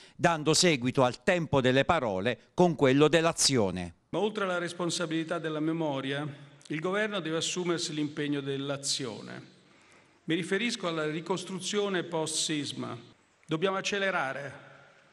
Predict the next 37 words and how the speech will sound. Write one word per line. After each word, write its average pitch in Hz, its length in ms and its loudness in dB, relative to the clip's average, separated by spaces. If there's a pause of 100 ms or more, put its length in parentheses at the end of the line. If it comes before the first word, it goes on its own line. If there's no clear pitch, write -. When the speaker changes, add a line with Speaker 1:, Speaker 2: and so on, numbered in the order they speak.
(280)
Speaker 2:
È - 80 -2
un 170 140 2
obbligo 185 360 0
morale 185 600 0
che 185 100 -4
abbiamo 170 360 -2
verso 160 440 -2
voi 190 300 0
tutti 196 360 -6
cittadini. 143 960 -4 (300)
Speaker 1:
Non 208 180 4
è 190 120 4
un 131 180 -2
caso 135 520 0
che 151 120 6
oltre 160 380 4
un 139 100 4
miliardo 135 480 4
e 131 40 6
mezzo 135 360 2
di 123 140 4
euro 143 360 6
del 117 200 2
Piano 143 340 0
Nazionale 135 680 2
Ripresa 127 480 2
e 113 60 2
Resilienza 135 760 2 (300)
sia 180 220 4
stato 180 260 2
destinato 156 640 2
proprio 185 600 4
alla 160 100 4
ricostruzione 143 840 4
dei 127 160 2
territori 135 500 4
colpiti 131 640 4